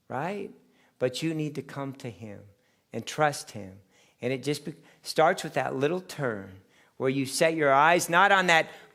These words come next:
plain of the Jordan Valley, but you set your eyes on Christ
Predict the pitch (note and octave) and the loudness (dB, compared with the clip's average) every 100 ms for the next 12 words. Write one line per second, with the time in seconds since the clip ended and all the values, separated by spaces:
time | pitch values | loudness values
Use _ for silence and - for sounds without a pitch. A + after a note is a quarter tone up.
0 | - - G3 G3+ G#3+ A#3 A#3 A3+ E3+ D#3 | -8 2 6 6 6 6 4 0 -2 0
1 | D#3 F#3+ A3+ G3+ D#3+ E3+ G#3+ C4 C#4+ C#4+ | 2 4 4 2 4 6 6 6 4 2
2 | - - - D3+ D3+ C3+ - E3+ D3 C#3+ | -2 -14 -2 0 0 -4 -2 -2 0 0
3 | C#3 E3 E3+ E3 D#3+ - B2 G#2 A2 - | 2 2 2 -2 -6 -6 -4 -4 -10 -16
4 | - | -20